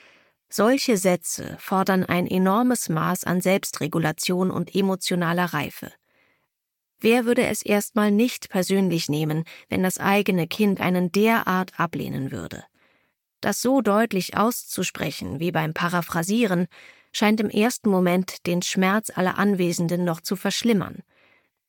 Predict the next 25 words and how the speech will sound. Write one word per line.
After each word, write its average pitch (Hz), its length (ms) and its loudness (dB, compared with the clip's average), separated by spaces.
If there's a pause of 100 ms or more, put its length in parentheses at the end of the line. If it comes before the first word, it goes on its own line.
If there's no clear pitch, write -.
Vielleicht - 380 0
fürchtest 254 500 0
du 220 60 2
sogar, 196 400 2 (320)
dass - 180 0
die - 160 -2
Ablehnung 208 520 4
des 175 180 0
Kindes 208 420 2
so 196 200 2
noch 185 180 2
verstärkt 220 560 -2
werden 123 240 -2
könnte. - 480 -10 (840)
Das - 260 -10
könnte 190 300 0
sogar 180 280 2
passieren, 185 560 0 (480)
denn 180 220 2
wenn 214 240 4
wir 196 160 4
Gefühlen 190 500 2
Raum 226 340 6
geben, - 460 -10 (140)
ja, 196 300 2